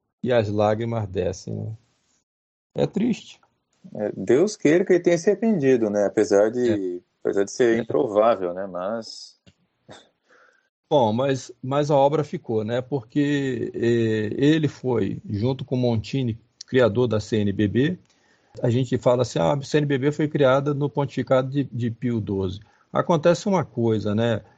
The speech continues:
Speaker 1: Desde que foi feito o Concílio de Latrão, e foi esse acordo, né, do Mussolini com, com a Santa Sé, né, porque a Santa Sé perdeu os estados pontifícios todos, e aí foi criado o Estado do Vaticano, em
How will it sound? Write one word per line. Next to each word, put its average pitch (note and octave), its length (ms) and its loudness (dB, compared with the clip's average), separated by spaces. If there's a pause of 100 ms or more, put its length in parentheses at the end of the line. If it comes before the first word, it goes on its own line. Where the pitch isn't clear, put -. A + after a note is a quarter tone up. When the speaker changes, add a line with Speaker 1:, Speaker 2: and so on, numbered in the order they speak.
(180)
Speaker 1:
Desde G3 480 4
que F3+ 120 -2
foi D3 260 -4
feito A#2 360 -2
o G#2 40 -4
Concílio G#2+ 360 -4
de G#2 80 -2
Latrão, G2+ 640 -2 (440)
e - 60 -6
foi G#2+ 180 -2
esse G#2 160 -2
acordo, G#2+ 440 -2
né, B2 240 -2 (380)
do G#2 320 -2
Mussolini G2+ 800 -2 (340)
com, F#2+ 800 -2
com G2 180 0
a F2+ 40 0
Santa F2+ 320 -2
Sé, C3 400 -2 (420)
né, A2+ 280 -2 (180)
porque A2+ 300 -6
a G#2 60 0
Santa A2 280 -2
Sé G#2+ 260 -2
perdeu G2+ 380 0
os G2 120 0
estados G#2 340 -2
pontifícios A2 760 -4
todos, C3 360 -2
e A#2+ 60 4
aí B2+ 80 2
foi D3 140 -4
criado B2+ 280 -2
o B2+ 40 -2
Estado A#2+ 240 0
do A#2+ 60 0
Vaticano, B2 600 0
em - 60 -10